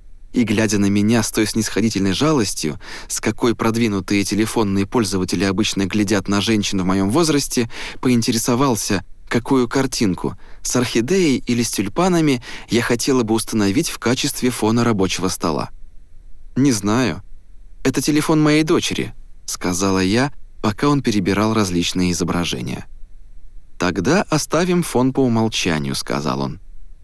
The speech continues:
"Все остальное я сделал в точности так, как было на старом аппарате". "Да, напомните вашей дочери,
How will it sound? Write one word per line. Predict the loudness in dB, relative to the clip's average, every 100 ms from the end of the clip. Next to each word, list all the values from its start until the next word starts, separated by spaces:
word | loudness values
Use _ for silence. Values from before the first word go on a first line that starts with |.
| -6
"Все | 0 2
остальное | 2 2 4 4 4
я | 4 4
сделал | 4 4 4 4
в |
точности | 2 0 2 -2 0 -2
так, | 0 0 -2 -12 -16 -2
как | 0 2
было | 4 4
на | 2
старом | 2 2 2 2
аппарате". | 2 0 -2 -4 -8 -10 -14 -14 -16 -16 -14 -14 -14 -16 -12 -2
"Да, | 0 2
напомните | 2 2 2 2 2
вашей | 2 2 0
дочери, | 2 2 2 0